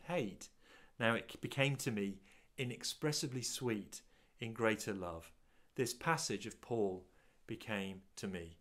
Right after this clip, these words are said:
a gate to heaven. I hope you, you've grasped some of the weight of what the resurrection means today for our confidence. We live in troubled times. We, we're, we live in anxious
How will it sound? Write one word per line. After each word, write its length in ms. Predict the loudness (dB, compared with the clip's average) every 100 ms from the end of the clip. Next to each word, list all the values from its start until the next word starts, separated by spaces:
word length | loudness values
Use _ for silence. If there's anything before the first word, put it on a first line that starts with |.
| -20 -20 -20 -10
a 60 | -4
gate 500 | 2 2 2 -6 -10 -14 -20 -20 -12
to 140 | -6 -4
heaven. 400 | -2 -2 -6 -10 -16 -20 -20 -20 -20 -20 -20 _ -20 -20 -20 -20 -20 -20 -20 -20 -20 -20 -18 -6
I 80 | 2
hope 240 | 2 2
you, 120 | -4 0
you've 220 | 0 2
grasped 380 | 6 6 6 2
some 280 | 4 6 6
of 260 | 4 0 0
the 260 | 2 2 2
weight 380 | 4 4 2 -6
of 160 | -4
what 140 | -4 -2
the 60 |
resurrection 580 | 0 0 -2 -4 -4 -4
means 260 | -4 -4 -6
today 320 | -4 -2 -2
for 220 | -2 0
our 120 | 0
confidence. 840 | -2 -4 -4 -4 -6 -6 -6 -8 -10 -20 -20 -20 -20 -20 -2
We 140 | 4
live 160 | 6 6
in 80 | 4
troubled 400 | 8 8 6 -4
times. 580 | -4 -4 -4 -8 -12 -12 -8
We, 220 | -4 -4
we're, 340 | -2 -2 -4 -4
we 120 | -2
live 180 | -2 0
in 100 | 0
anxious 480 | 0 -2 -6 -6